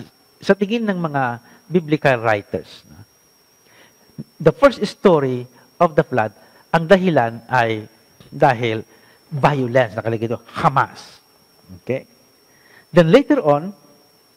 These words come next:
pumasok yung isang story, pumasok yung isang, uh, part ng passage explaining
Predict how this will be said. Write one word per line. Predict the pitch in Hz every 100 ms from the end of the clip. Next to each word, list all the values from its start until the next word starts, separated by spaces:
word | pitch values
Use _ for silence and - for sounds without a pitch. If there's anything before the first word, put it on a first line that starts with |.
| _ _ _
pumasok | 196 208 170 196 -
yung | 214
isang | 208 226
story, | - - 139 113 135 - _ _
pumasok | 160 147 147 -
yung | 240
isang, | 233 220 202
uh, | 180 160 156
part | _ 196 170 - -
ng | 170 170
passage | 151 117 - 127 117 _ _ - -
explaining | 226 - - 180 151 139